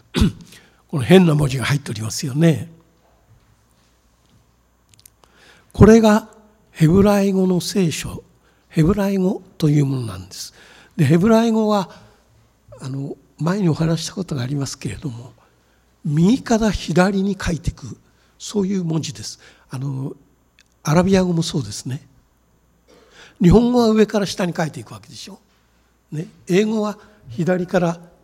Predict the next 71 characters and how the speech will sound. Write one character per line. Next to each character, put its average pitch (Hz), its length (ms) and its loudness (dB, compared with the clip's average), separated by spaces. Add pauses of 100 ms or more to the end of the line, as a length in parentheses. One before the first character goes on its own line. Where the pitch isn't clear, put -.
右 160 240 2
に 160 100 0
書 151 120 -4
い 120 60 -6
て 120 100 -12
い - 20 -12
く - 100 -20
わ 107 80 -16
け - 60 -20
で - 60 -20
す - 180 -16
ね。 143 180 -12 (760)
た 175 120 -2
だ 160 100 2
私 165 360 -2
は 180 40 2
今、 175 320 2
今 190 220 0
も 196 140 -6
っ 185 40 -12
て - 380 -6 (320)
そ 175 240 2
う 170 60 4
い - 20 4
う 170 60 2
文 170 140 2
字 147 140 -6
に 135 60 -8
出 135 120 -6
会 156 80 -2
っ - 20 -6
た 160 140 -6
こ 135 120 -12
と 147 100 -10
が 127 100 -8
な 139 160 -6
い 135 60 -8
の 131 100 -8
は、 127 100 -12 (260)
下 - 240 -4
か 196 140 -8
ら 208 120 0
上 185 200 6
に 185 80 0
向 175 100 0
か 175 100 -4
っ 165 40 -2
て - 180 -4
書 147 100 -4
い 139 80 -4
て - 120 -14
い - 40 -18
く。 - 220 -20 (720)
こ 170 160 -2
れ 180 100 0
は 185 200 -2
見 175 160 -2
た 165 100 -2
こ 147 100 -8
と - 100 2
が - 120 -8
な 104 140 -12
い 110 60 -10
で - 80 -2
す - 180 -8
ね。 139 160 -10 (1400)
で、 151 260 6 (800)
皆 165 180 6
さ 156 180 0
ん 120 180 -6
に、 131 220 -4